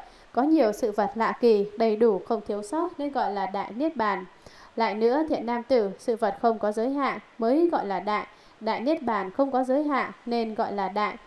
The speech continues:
Lại nữa, thiện nam tử, vì có niềm vui sướng lớn lao nên gọi là đại niết bàn. Đại niết bàn thật không có vui, vì có đủ bốn niềm vui lớn lao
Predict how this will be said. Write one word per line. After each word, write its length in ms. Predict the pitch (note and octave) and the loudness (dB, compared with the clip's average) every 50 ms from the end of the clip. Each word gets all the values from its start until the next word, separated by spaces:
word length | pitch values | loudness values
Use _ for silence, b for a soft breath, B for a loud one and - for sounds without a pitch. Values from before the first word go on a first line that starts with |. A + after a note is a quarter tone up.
| B B B B B B | B B B B B B
Lại 200 | A3 A3 G3 G3 | -2 -2 -2 0
nữa, 300 | A3 A3+ A3+ B3+ D4 D4+ D4+ | 0 2 2 2 2 2 0
thiện 160 | C#4+ A3 A3 | 0 0 0
nam 160 | A#3 A#3 A3 A3 | -2 -4 -2 0
tử, 240 | - B3+ A#3 G#3 F3+ - - B B B - - | 0 2 2 2 0 -4 -8 B B B -2 0
vì 100 | A#3+ A3+ | 0 0
có 340 | A#3 A3+ A3 A3 A#3+ D4+ E4 D4+ | 2 4 4 4 4 4 2 2
niềm 180 | D4 A#3+ G#3 | 2 0 0
vui 160 | - A#3 A#3 | 2 0 0
sướng 320 | A#3 - - A#3+ G#3+ A#3 B3 | 0 0 -2 -2 -2 0 0
lớn 220 | A#3 A#3 B3+ C#4+ | -2 0 0 0
lao 240 | D4+ D#4 D4+ D#4 D4+ D4+ - | 0 0 0 0 -2 -2 -2
nên 160 | D#4 D#4 D4 | -2 0 0
gọi 220 | B3 A3 - G3+ | 0 0 0 0
là 140 | G3+ G3 F#3+ | -2 -2 -2
đại 240 | F#3 G3 G3+ - - | -2 -4 -4 -4 -2
niết 220 | A3+ D4 D#4+ E4 | -2 -2 -2 0
bàn. 300 | A#3 G#3+ G3 F#3+ F3+ F3 F3 B B B B B B | 0 -2 -2 -2 -4 -8 -12 B B B B B B
Đại 160 | A3+ A3+ G#3 | -2 -2 0
niết 200 | A#3 D4 D#4+ B3+ | 2 0 0 0
bàn 320 | B3 B3+ G#3+ G3+ F#3+ F#3 F#3 - | 0 0 -2 -2 -4 -6 -4 -2
thật 160 | A#3+ G3+ - - | -2 -2 -2 -2
không 220 | - C#4 C#4 C4+ | 0 0 0 2
có 160 | C4 B3+ C4 | 2 0 0
vui, 300 | B3+ B3 C#4+ C#4+ C#4+ C#4 C4+ C#4 - - - | 0 2 2 2 2 0 -2 -6 -12 -10 -4
vì 180 | - G#3+ G3 F#3+ | -2 -2 -2 -2
có 280 | - - G3+ A#3 C#4+ | -2 -2 0 0 0
đủ 260 | D#4 C#4 C4+ A3 F#3 - | 2 2 2 2 2 0
bốn 240 | - G#3 G#3 A#3+ D4 | -2 -2 -2 -2 -2
niềm 140 | D4+ D4 G3 | -2 -2 0
vui 200 | - A#3+ A#3+ A3+ | 0 0 0 0
lớn 240 | G#3+ G#3 G#3 A#3 C4 | 0 -2 -2 -2 -2
lao 260 | C#4 C4 B3 A#3+ A#3 | -2 0 0 -2 -2